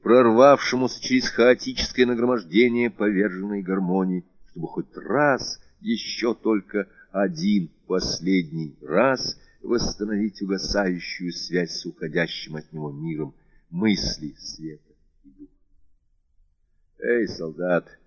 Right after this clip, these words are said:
не мучь его, видишь, он отходит». Я хотел помочь ему. «В этом помогать не надо. Я совсем не в этом, я...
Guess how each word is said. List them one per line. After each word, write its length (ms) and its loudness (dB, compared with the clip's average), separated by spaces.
не 160 -4
мучь 420 0
его, 320 -2
видишь, 380 -2
он 160 -6
отходит». 720 -10
Я 160 -6
хотел 260 -6
помочь 480 -6
ему. 160 -14
«В 120 -16
этом 360 -2
помогать 600 -2
не 140 -6
надо. 440 -6
Я 220 -2
совсем 720 -4
не 80 -6
в 60 2
этом, 320 0
я... 220 -4